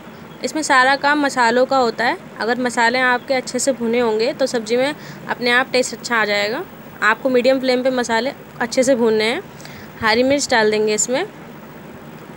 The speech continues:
इसको भी भूनेंगे। इसको medium flame पे लगातार हमको भूनना है। मसाला हमारा भुन रहा है। उसके बाद हमने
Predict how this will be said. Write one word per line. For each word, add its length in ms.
इसको 280
भी 100
भूनेंगे। 480
इसको 180
medium 420
flame 260
पे 80
लगातार 480
हमको 280
भूनना 320
है। 160
मसाला 380
हमारा 280
भुन 260
रहा 140
है। 320
उसके 240
बाद 240
हमने 280